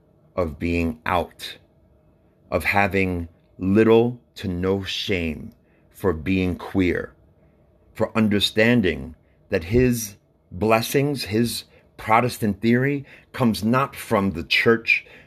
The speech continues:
comes not even possibly from believing in God, but from believing in himself and the God within him. To say, "If this is how I am born, then I have a divine right to joy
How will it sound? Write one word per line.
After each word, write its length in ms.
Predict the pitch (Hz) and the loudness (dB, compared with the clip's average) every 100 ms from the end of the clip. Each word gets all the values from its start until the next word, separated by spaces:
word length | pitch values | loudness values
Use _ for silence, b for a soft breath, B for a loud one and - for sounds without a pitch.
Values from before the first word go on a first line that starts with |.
| B | B
comes 300 | - 139 123 | -6 -2 0
not 260 | 113 139 151 | 2 0 0
even 400 | - 170 156 160 | -4 -2 0 -2
possibly 520 | 135 - 165 143 143 156 | -4 -6 -4 -4 -2 -2
from 240 | 139 151 | 0 -2
believing 400 | 139 143 147 139 | 0 0 0 0
in 180 | 131 120 | 2 2
God, 500 | 139 160 107 71 69 b b b b _ | 2 2 0 -2 -12 b b b b _
but 220 | 104 143 | -2 -2
from 220 | - 131 | 2 2
believing 540 | 120 117 117 147 147 151 | 4 4 2 0 -2 0
in 160 | 117 | 0
himself 580 | 107 107 98 - 127 127 - | 0 -2 -2 0 0 0 -2
and 160 | 101 | 0
the 60 | 98 | 0
God 460 | 82 107 113 113 | -2 2 2 2
within 540 | 95 - - 123 127 131 | -2 -4 -6 0 2 2
him. 360 | 117 95 82 - - _ _ b b b b b | 0 -6 -8 -10 -20 _ _ b b b b b
To 140 | - 123 | -2 -2
say, 420 | - 113 104 107 | 4 4 4 2
"If 240 | 110 82 - | -4 -6 -2
this 300 | 127 156 - | -2 -2 -4
is 180 | 160 127 | -4 -4
how 320 | 113 117 117 | 0 2 2
I 180 | - 107 | 2 -2
am 240 | 92 92 | -2 -4
born, 540 | 78 113 98 80 78 b b b | 0 2 2 -2 -8 b b b
then 200 | 95 107 | 0 0
I 240 | 107 104 120 | 0 0 2
have 560 | 117 - 120 107 95 | 0 0 2 2 0
a 60 | - | -8
divine 580 | 92 92 80 104 101 95 | -8 -6 -2 0 0 0
right 340 | 92 104 90 - | 2 0 0 -8
to 160 | 90 87 | -12 -10
joy 600 | 82 113 127 98 82 78 | -2 2 6 4 2 -4